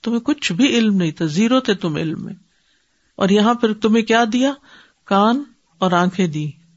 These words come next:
کیوں دیے؟ تاکہ تم کچھ سیکھو، کچھ پڑھو، کچھ سمجھو، غور کرو، اور جس امتحان کے لیے اللہ نے بنایا ہے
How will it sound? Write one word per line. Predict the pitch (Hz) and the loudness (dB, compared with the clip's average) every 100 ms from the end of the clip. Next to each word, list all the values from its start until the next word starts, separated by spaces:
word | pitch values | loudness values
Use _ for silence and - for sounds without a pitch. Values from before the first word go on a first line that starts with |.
| - | -6
کیوں | 247 247 | 0 0
دیے؟ | 170 160 151 _ _ - _ _ - | 2 0 -2 _ _ -20 _ _ -4
تاکہ | 196 208 214 302 339 _ _ _ - | -2 0 0 -2 -2 _ _ _ -2
تم | 220 220 | 0 0
کچھ | 240 - | -2 -4
سیکھو، | - 226 - 226 151 - _ | -2 -2 0 -2 -2 -10 _
کچھ | 220 220 - | -6 -6 0
پڑھو، | 202 202 208 | 2 2 0
کچھ | 156 _ _ 240 233 | -2 _ _ -6 -2
سمجھو، | 233 220 196 233 185 170 - | 2 2 2 0 0 -4 -8
غور | 165 196 233 | 0 2 0
کرو، | 233 220 175 160 _ _ _ _ _ _ _ _ _ | 0 2 2 -2 _ _ _ _ _ _ _ _ _
اور | - 190 | -2 -2
جس | 170 226 - | 0 -2 2
امتحان | 226 196 185 196 233 | 2 2 2 2 2
کے | 233 | 0
لیے | 220 214 | 0 2
اللہ | 190 202 | 2 2
نے | 214 | 2
بنایا | 175 170 185 233 | 2 2 2 2
ہے | 226 240 | 2 0